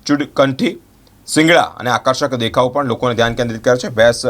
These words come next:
ભુજના શેરવા ગામના માલધારી શેરુભાઈ વલ્લુએ ખરીદી છે. વેચનાર ગાજીભાઈનો પરિવાર પેઢી દીઠ પશુપાલન કરે છે. હાલમાં એંસી જેટલી ભેંસો તેઓ ધરાવે છે.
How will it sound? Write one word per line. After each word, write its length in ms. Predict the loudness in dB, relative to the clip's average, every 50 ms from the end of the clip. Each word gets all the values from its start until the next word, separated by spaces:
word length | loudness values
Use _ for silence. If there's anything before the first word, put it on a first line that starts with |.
| -4 -6 -8 -16 -16 -16 -16 -6 0 2
ભુજના 320 | 2 2 4 2 2 0
શેરવા 360 | 0 0 0 2 4 4 4
ગામના 360 | 4 2 -2 -4 -6 -16 -20 _ _ -4
માલધારી 480 | 0 0 2 4 4 2 2 2 -2 -8 _ _ _ _ _ _ _ _ _
શેરુભાઈ 460 | -6 0 2 4 4 4 4 4 4 4
વલ્લુએ 300 | 4 4 2 2 2 0
ખરીદી 300 | 0 -4 -6 -6 -8 -10
છે. 160 | -10 -8 -6
વેચનાર 340 | -6 -6 -2 0 0 2 2
ગાજીભાઈનો 460 | 2 2 2 2 2 4 4 2 2
પરિવાર 380 | 0 0 0 2 0 0 0 -2 -10 -20 -20 -20 -8 -2
પેઢી 240 | 0 2 2 4 4
દીઠ 160 | 4 2 0 0
પશુપાલન 480 | -2 -2 -2 0 2 2 2 2 2
કરે 200 | 2 0 0 0
છે. 100 | 2 2
હાલમાં 340 | 2 2 2 0 -2 -2 -2
એંસી 220 | -4 -4 -4 -6
જેટલી 260 | -4 -4 -4 -4 -2 0
ભેંસો 260 | 0 0 0 -2 -4
તેઓ 180 | -2 -2 -2
ધરાવે 320 | 0 2 2 4 4 2 0
છે. 180 | -4 -10 -20